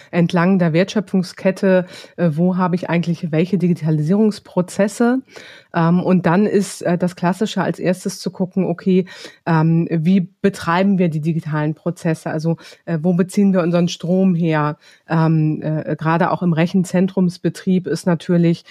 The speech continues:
ähm, der Einsatz von Ökostrom schon fast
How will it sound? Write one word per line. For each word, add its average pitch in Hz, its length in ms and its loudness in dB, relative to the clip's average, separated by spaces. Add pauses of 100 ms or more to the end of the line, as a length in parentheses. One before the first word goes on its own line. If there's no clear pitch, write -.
(280)
ähm, 160 360 2
der 156 160 0
Einsatz 165 400 2
von 165 200 2
Ökostrom 175 640 0
schon 165 220 -2
fast 175 280 -4